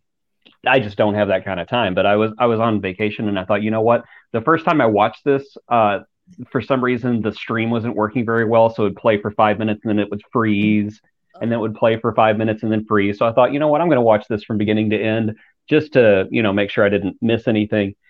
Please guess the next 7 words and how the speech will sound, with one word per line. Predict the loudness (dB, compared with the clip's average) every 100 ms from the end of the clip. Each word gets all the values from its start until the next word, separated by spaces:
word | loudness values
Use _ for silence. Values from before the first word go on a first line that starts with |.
| _ _ 0
And | 2 2 0 -6 -2
I | 0 2
noticed | 0 -2 -2 -2
this | -2 -2
time | -6 -2 -2 -2 -6 -18
watching | -16 -6 2 2 2 -2 2
it, | 2 2